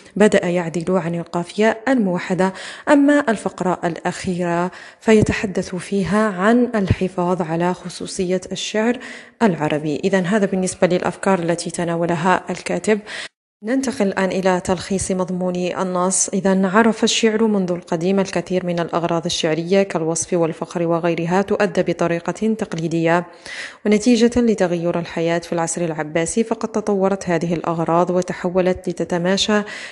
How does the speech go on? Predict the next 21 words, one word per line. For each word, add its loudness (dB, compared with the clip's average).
مع 0
المدنية 0
الجديدة، -2
كما 4
أثرت 0
النهضة 2
العلمية 0
والترجمة 0
في -2
معاني -2
الشعراء 0
والأفكار، 2
وتعددت 2
مظاهر -2
التجديد -4
في -10
الشعر -4
العباسي -2
لتمس 0
الألفاظ 0
والمعاني، 0